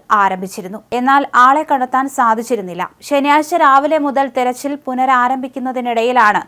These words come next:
മൃതദേഹം കണ്ടെത്തിയത്. വൈക്കം പോലീസ് മേൽ നടപടികൾ സ്വീകരിച്ചു വരുന്നുണ്ട്. റിയൽ എസ്റ്റേറ്റ് ബ്രോക്കറാണ് ഇദ്ദേഹം. വീടും സ്ഥലവും വിൽക്കുന്ന കാര്യത്തിനായി കൊടുങ്ങല്ലൂരിലേക്കുള്ള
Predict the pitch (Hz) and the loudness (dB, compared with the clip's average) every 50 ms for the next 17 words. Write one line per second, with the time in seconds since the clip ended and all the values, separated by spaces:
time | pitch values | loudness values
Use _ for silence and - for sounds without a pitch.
0 | _ _ _ _ _ - 233 233 220 240 220 247 240 240 226 196 - - - 226 | _ _ _ _ _ -4 -4 -4 -4 -4 -4 -4 -4 -4 -6 -8 -8 -6 -4 -2
1 | 208 208 196 202 196 180 175 180 202 - - _ _ _ _ _ _ _ _ _ | -2 -2 -4 -6 -8 -6 -6 -4 -4 -6 -6 _ _ _ _ _ _ _ _ _
2 | 262 285 285 311 311 311 349 359 349 330 320 311 302 311 311 294 302 - 277 262 | -2 0 0 0 0 -2 -4 -4 -2 0 0 0 0 0 -4 -6 -8 -8 -8 -6
3 | 262 262 269 285 269 285 285 269 277 254 269 269 262 269 277 269 - - 240 233 | -4 -4 -4 -4 -2 -2 -2 0 0 -2 -2 -2 -4 -4 -4 -6 -6 -4 -2 -2
4 | 226 226 226 233 226 - 254 226 202 180 180 185 190 190 240 - - _ _ _ | -2 -2 -4 -4 -6 -6 -4 -4 -4 -4 -4 -4 -2 0 -2 -2 -2 _ _ _
5 | _ _ _ _ _ _ 262 294 302 311 330 330 349 339 - - 349 339 330 339 | _ _ _ _ _ _ -4 -2 -2 0 0 0 -2 -2 -4 -6 -6 -6 -4 -4
6 | 330 - - 233 254 254 254 262 262 - 302 285 269 233 202 190 180 - 190 190 | -6 -4 -4 0 2 2 4 2 2 0 -2 -2 0 -2 -2 -4 -6 -8 -8 -8
7 | 175 175 185 180 190 - _ _ _ _ _ _ - 247 269 285 302 302 330 330 | -6 -6 -6 -6 -10 -14 _ _ _ _ _ _ -10 -6 -4 -2 -2 -2 -2 -4
8 | 320 - - 311 294 302 302 302 277 277 269 262 262 - 277 262 277 277 269 277 | -6 -4 -2 -2 0 0 0 0 -2 -2 -4 -4 -6 -6 -4 -2 -2 -2 -2 0
9 | 254 247 240 240 240 - 269 269 254 240 233 180 - - _ _ _ _ - 285 | 0 0 0 -2 -4 -6 -2 0 0 0 0 0 -4 -8 _ _ _ _ -2 0
10 | 277 285 294 285 311 320 311 320 320 285 294 302 302 294 302 302 294 | 0 0 0 -2 0 0 2 0 0 0 -2 -4 -4 -2 -2 0 0